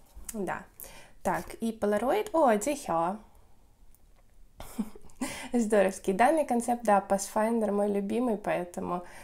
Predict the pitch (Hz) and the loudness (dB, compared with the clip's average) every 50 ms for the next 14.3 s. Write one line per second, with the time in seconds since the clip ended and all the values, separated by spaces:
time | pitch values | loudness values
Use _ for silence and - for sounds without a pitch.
0 | - - - - 170 160 165 - - 185 180 175 160 151 151 156 165 165 - - | -18 -8 -2 0 0 0 0 0 -2 0 0 2 2 2 2 0 -2 -4 -6 -4
1 | - 170 165 170 180 185 180 196 185 190 185 196 226 233 214 196 190 190 190 196 | -4 -2 -2 0 2 4 4 4 4 4 4 4 4 4 4 2 2 0 0 0
2 | 196 185 180 175 185 180 - 170 175 - - - 185 190 180 180 - - 180 175 | 0 2 0 0 -2 -4 -4 -8 -8 -8 -8 -2 -2 0 0 -2 -4 -8 -8 -8
3 | 175 165 160 180 - - - - - - - - - - - 175 156 156 170 180 | -6 -6 -6 -6 -8 -14 -20 -20 -20 -20 -20 -20 -16 -8 -4 -2 -2 -2 -2 -2
4 | 185 185 175 - - - - - 175 170 - 196 185 - 180 185 185 - 214 247 | -4 -4 -6 -8 -10 -12 -8 -8 -8 -6 -4 -6 -4 -2 -4 -4 0 0 0 0
5 | 262 - 214 202 - 175 - - 180 185 185 190 220 262 285 269 247 226 202 208 | 0 -2 -4 -6 -6 -6 -4 -2 -2 0 0 2 4 4 2 2 0 -2 0 0
6 | 220 220 214 208 226 233 - - 254 247 240 - - 240 240 240 - - 233 233 | 2 2 2 0 -2 -4 -4 -4 -4 -2 -2 -2 -2 -2 -4 -4 -4 -6 -6 -6
7 | - - - _ _ - - - - - - - - - - - - - - - | -8 -14 -20 _ _ -16 -14 -14 -14 -14 -16 -16 -16 -16 -18 -18 -20 -6 2 4
8 | 233 214 214 208 214 - - 359 453 381 262 247 233 233 - - 262 262 - 233 | 4 6 6 2 0 2 2 2 2 2 2 2 2 2 0 -2 -4 -2 -2 -2
9 | 226 226 226 233 240 262 285 294 269 247 226 - - 214 214 208 208 202 202 202 | 0 0 0 2 2 2 2 2 0 0 0 0 -2 -2 0 0 0 0 0 -2
10 | 202 - - - - - - - - - - - - - - 185 - - - 214 | -4 -6 -8 -10 -12 -16 -20 -20 -18 -12 -10 -10 -8 -6 -6 -6 -4 -4 -4 -2
11 | 240 269 370 453 508 - - - - - - _ - - - - - - - - | 0 0 -2 -2 -6 -10 -16 -20 -20 -20 -20 _ -20 -20 -20 -20 -20 -20 -18 -18
12 | - - - - 349 427 415 302 269 262 294 285 - 440 494 480 381 208 196 185 | -16 -14 4 6 10 10 12 12 10 8 6 2 2 2 2 4 4 4 2 0
13 | 175 - - 156 151 151 175 202 - - - - - - - 214 202 180 190 175 | 0 -2 -4 -4 -4 -4 -4 -8 -10 -16 -20 -20 -20 -10 -6 -6 -4 -2 -2 -2
14 | 165 165 170 170 175 180 | -2 -2 -4 -6 -6 -8